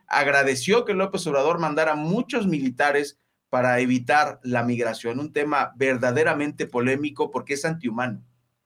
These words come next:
¿Quién provoca la migración? El capitalismo. ¿Quién es el rey del capitalismo? Estados Unidos. ¿Y por qué ocurre esto? Es muy fácil, mire, el dinero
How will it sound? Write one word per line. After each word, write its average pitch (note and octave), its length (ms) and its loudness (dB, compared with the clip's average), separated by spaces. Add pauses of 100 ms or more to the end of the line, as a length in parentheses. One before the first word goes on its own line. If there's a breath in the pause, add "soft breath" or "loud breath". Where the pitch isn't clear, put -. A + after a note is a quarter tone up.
(680)
¿Quién A#3+ 220 2
provoca G#3 420 4
la F#3 100 4
migración? D#3+ 680 0 (100)
El C#3 160 0
capitalismo. A2+ 720 -2 (800)
¿Quién A#3 180 2
es G#3 140 2
el F3+ 100 2
rey G#3+ 160 4
del G#3 140 4
capitalismo? E3+ 580 -2
Estados A#3 320 0
Unidos. A#3 480 -4 (1000)
¿Y F#3 120 -2
por G3 180 2
qué B3 80 2
ocurre C4 380 6
esto? A#3+ 260 2
Es F3 140 2
muy G#3+ 160 0
fácil, G3 320 2
mire, G3 340 0 (1120)
el D#3+ 160 0
dinero C4+ 540 4